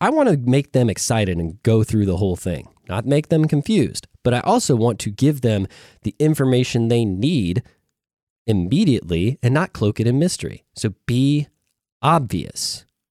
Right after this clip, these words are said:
right? Be as obvious as possible. There's no n-, reason for us to stress ourselves out trying to make our language flowery, thinking that that makes us unique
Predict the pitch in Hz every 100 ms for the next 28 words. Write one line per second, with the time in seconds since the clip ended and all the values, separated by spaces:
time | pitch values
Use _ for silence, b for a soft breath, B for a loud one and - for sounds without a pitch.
0 | _ - 113 131 - 113 107 - 123 147
1 | 143 139 127 139 127 117 - - - 135
2 | 175 165 - 117 175 151 90 67 - 101
3 | 131 113 78 - b b b b - -
4 | 156 160 139 - 123 110 107 120 151 b
5 | b b b b _ _ - 147 151 160
6 | 131 101 107 127 - - 107 101 110 117
7 | 107 101 95 - - - 139 127 90 87
8 | 101 - 202 214 147 123 107 107 131 139
9 | 123 123 123 - 123 - - 104 95 123
10 | 120 -